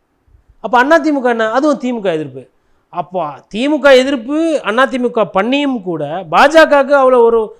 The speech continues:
ஒரு லட்சம் ஓட்டு வருதுன்னு வச்சுக்கோங்களேன் ஒரு வாதத்துக்கு. அப்ப அந்த ஒரு லட்சம் ஓட்டு அண்ணா திமுக தானே போயிடும். அப்ப அந்த பிளவா இருக்குல்ல ஓட்டு, இது கொ-, கொங்குல நடந்திருக்கு. அப்போ அவங்க என்ன சொல்றாங்கன்னா, இப்போ அதே மாதிரி விழுப்புரம், அங்கெல்லாம் பார்த்தீங்கன்னா ஏழு, ஆறு சட்டமன்ற தொகுதி ஒரு மாவட்ட செயலர் கீழே இருக்கு. அப்போ எதுக்கு வந்து ஒரு சில இடத்துலலாம் வந்து, அதே மாதிரி சேலம்,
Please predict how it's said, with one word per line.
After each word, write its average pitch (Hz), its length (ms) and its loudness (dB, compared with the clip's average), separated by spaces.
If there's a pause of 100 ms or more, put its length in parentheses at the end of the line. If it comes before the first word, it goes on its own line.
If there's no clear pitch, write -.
(120)
ஒரு 220 140 -6
லட்சம் 214 220 -4
ஓட்டு 233 320 0
வருதுன்னு 226 280 -4
வச்சுக்கோங்களேன் 180 300 -12
ஒரு 170 160 -6
வாதத்துக்கு. 165 640 -8 (200)
அப்ப 208 200 -10
அந்த 233 140 -6
ஒரு 240 140 -2
லட்சம் 254 240 -8
ஓட்டு 262 180 -8
அண்ணா 226 160 -12
திமுக 233 340 -18
தானே 214 140 -18
போயிடும். 175 200 -18
அப்ப 185 220 -10
அந்த 226 120 -8
பிளவா 262 300 -6
இருக்குல்ல 202 260 -10
ஓட்டு, 185 360 -14 (220)
இது 285 200 -6
கொ-, 247 140 0
கொங்குல 277 360 -2
நடந்திருக்கு. 156 480 -10 (440)
அப்போ 254 300 -2
அவங்க 269 180 4
என்ன 285 140 2
சொல்றாங்கன்னா, 240 480 -2
இப்போ 247 180 -2
அதே 226 160 0
மாதிரி 240 180 0
விழுப்புரம், 202 440 -8 (280)
அங்கெல்லாம் 247 360 -2
பார்த்தீங்கன்னா 233 280 -4
ஏழு, 233 420 0
ஆறு 208 280 -2
சட்டமன்ற 208 420 -8
தொகுதி 196 460 -12 (260)
ஒரு 214 180 -2
மாவட்ட 208 260 -4
செயலர் 156 240 -14
கீழே 139 160 -18
இருக்கு. 117 240 -20 (300)
அப்போ 226 180 -6
எதுக்கு 302 400 2
வந்து 277 220 0
ஒரு 254 120 -2
சில 240 260 -2
இடத்துலலாம் 220 420 -6
வந்து, 202 200 -10
அதே 220 120 -6
மாதிரி 240 180 -2
சேலம், 233 380 -4